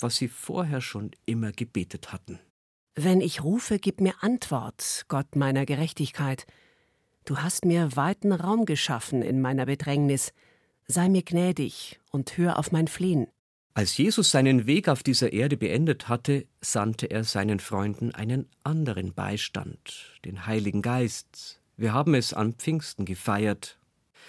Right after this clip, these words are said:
Speaker 1: Jesus verließ sie und uns nicht einfach. Er sorgte dafür, dass der Name Gottes Ich bin da weiter zu spüren war, bis heute und für alle Zeiten,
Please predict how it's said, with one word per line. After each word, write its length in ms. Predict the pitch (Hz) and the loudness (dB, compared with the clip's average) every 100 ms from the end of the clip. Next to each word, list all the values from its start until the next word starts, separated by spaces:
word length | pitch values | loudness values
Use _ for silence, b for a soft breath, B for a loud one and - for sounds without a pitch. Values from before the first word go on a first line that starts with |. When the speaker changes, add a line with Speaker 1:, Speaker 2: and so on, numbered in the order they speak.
| B B B | B B B
Speaker 1:
Jesus 400 | 156 214 202 - | 2 4 2 4
verließ 500 | 156 139 190 - - | 4 4 4 2 2
sie 240 | 170 190 | 4 2
und 240 | - 151 | 2 0
uns 460 | 147 139 143 131 - | 0 0 0 -2 -4
nicht 320 | 117 - - | -4 -6 -6
einfach. 480 | 95 98 - 95 - b b b b b _ _ - | -4 -2 -2 -4 -4 b b b b b _ _ -2
Er 100 | 107 | 0
sorgte 360 | - 170 - | 0 -2 0
dafür, 460 | 143 123 - 160 175 | 2 2 2 2 4
dass 240 | 131 123 | 2 -2
der 140 | - 120 | 0 0
Name 380 | 117 139 165 | 0 0 0
Gottes 760 | 143 127 - 139 127 - - - - | 0 -4 -4 -6 -6 -10 -14 -16 -6
Ich 260 | 156 - | -6 -6
bin 240 | - 117 110 | -4 -2 0
da 300 | 107 120 131 | 0 -2 -2
weiter 340 | 123 147 107 | -4 -4 -6
zu 140 | - 98 | -6 -6
spüren 500 | - - 110 104 104 | -6 0 2 2 2
war, 240 | 107 110 b b b b _ - | 0 -2 b b b b _ -10
bis 220 | - - | -8 -2
heute 340 | 117 104 104 - _ _ _ _ _ _ | -2 0 -2 -4 _ _ _ _ _ _
und 100 | - | -14
für 300 | - 117 - | -6 -4 -2
alle 180 | 123 147 | 2 2
Zeiten, 580 | 139 131 127 131 104 | 0 -2 -2 0 0